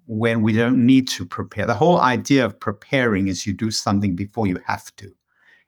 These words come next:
And that's what autumn presents us with, and that's what autumn offers us as an opportunity. And then, uh, y-, you know, there are other things we establish, we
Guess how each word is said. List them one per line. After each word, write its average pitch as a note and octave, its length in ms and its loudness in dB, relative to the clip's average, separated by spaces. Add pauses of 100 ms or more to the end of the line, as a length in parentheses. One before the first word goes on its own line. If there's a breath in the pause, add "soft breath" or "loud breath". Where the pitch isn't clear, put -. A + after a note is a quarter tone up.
And G#2 180 2
that's B2+ 300 -4
what A2+ 180 -2
autumn G2 500 -6 (300)
presents F#3+ 540 0
us - 260 -8
with, - 280 -8
and G2 120 -4
that's A2 260 -6
what A2+ 140 -6
autumn G2+ 360 -6 (100)
offers B2 340 -4
us F2+ 220 -12
as G2+ 100 -12
an A2+ 140 -6
opportunity. G#2+ 800 -4 (840 soft breath)
And C#3+ 160 2
then, F3 320 4 (200)
uh, - 40 -16 (120)
y-, D3 60 -2
you E3 360 -2
know, F3 140 2
there F3+ 240 2
are - 100 -2
other B2+ 180 -2
things C3 640 2
we G#2+ 400 0 (520 soft breath)
establish, B2+ 800 0
we G#2+ 280 2